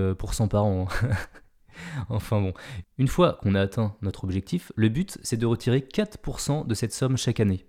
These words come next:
Et donc ça fait quatorze mille six cents euros à peu près par an, et donc mille deux cents euros par mois.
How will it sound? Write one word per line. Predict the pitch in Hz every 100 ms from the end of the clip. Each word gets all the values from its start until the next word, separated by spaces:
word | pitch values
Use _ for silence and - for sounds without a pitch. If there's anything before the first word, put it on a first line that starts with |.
| _ _ _ _ _ -
Et | 104
donc | 160 -
ça | 117
fait | 104 147 165
quatorze | - 143 123 110
mille | 123
six | - 107
cents | 120
euros | 110 104 131
à |
peu | -
près | - 131 165
par | 90 87
an, | 135 - _ -
et | 92
donc | 127 143
mille | 110 151 117
deux | 120
cents | 139 131
euros | 104
par | - 113
mois. | 110 95